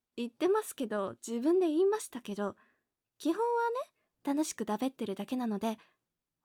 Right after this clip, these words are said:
お気軽に。時間とかは決めずに急に始めるので、予告はしますけどね。うん。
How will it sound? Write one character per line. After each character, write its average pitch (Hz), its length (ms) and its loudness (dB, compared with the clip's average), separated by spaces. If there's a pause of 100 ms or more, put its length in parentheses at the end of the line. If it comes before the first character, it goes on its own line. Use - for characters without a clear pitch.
お 214 60 -12
気 269 140 0
軽 320 240 8
に。 302 240 0 (3500)
時 220 160 -6
間 339 340 0
と 381 180 -2
か 302 160 -2
は 220 140 -4
決 208 200 -8
め 208 160 -2
ず 214 120 -8
に 208 460 -2
急 285 280 -2
に 294 140 -4
始 277 260 -4
め 277 140 -2
る 285 80 -2
の 247 140 -2
で、 202 320 -4 (960)
予 254 120 0
告 381 260 0
は 381 120 6
し 349 140 -2
ま 349 100 4
す 339 100 -8
け 262 120 -2
ど 202 100 -4
ね。 269 220 -2 (1400)
う 226 60 0
ん。 196 140 -2